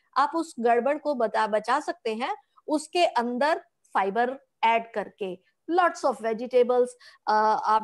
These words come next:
डाल के उसका सैंडविच बना के और इस तरह से आप खा सकते हैं।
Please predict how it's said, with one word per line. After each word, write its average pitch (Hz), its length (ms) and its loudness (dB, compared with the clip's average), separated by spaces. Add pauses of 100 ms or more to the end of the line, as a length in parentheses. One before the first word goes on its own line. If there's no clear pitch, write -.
डाल 220 240 4
के 381 260 -2
उसका 208 380 -6
सैंडविच 208 500 -6
बना 208 340 -6
के 349 100 -6 (400)
और 330 120 2
इस - 260 -6
तरह 233 220 0
से 370 280 -4 (420)
आप 233 220 2
खा 220 140 0
सकते 202 300 -10
हैं। 196 280 -10